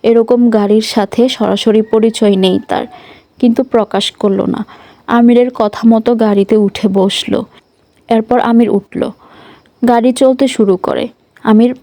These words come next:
পদ্মজাকে এক হাতে জড়িয়ে ধরে বলল, "আমাদের নিজস্ব গাড়ি। কথা ছিল কিন্তু আমার গাড়ি দিয়ে রাত বেরাতে যখন তখন ঘুরতে বের হব।"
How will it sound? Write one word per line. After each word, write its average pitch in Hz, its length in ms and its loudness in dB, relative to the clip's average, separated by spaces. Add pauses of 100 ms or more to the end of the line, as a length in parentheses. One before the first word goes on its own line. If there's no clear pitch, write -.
পদ্মজাকে 220 640 0
এক 202 240 -2
হাতে 233 400 -2 (220)
জড়িয়ে 214 340 2
ধরে 202 300 0
বলল, 196 380 0 (380)
"আমাদের 214 400 2
নিজস্ব 208 560 0
গাড়ি। 190 280 -4 (420)
কথা 220 280 0
ছিল 226 340 2
কিন্তু 226 360 0 (180)
আমার 226 320 2
গাড়ি 214 300 0
দিয়ে 226 220 2
রাত 233 180 0
বেরাতে 226 520 0
যখন 208 420 0
তখন 214 360 2
ঘুরতে 190 380 0
বের 190 220 -2
হব।" - 380 -4